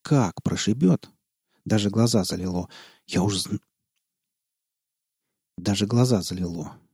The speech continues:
И уже знаю я, что гаечку туда кидать не буду. Влево, пожалуйста, хоть две.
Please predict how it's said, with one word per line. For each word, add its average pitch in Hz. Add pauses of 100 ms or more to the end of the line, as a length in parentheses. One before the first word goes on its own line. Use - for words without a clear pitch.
(200)
И 101
уже 92
знаю 123
я, -
что -
гаечку -
туда -
кидать -
не 98
буду. 90 (560)
Влево, 135
пожалуйста, 135
хоть 117
две. 92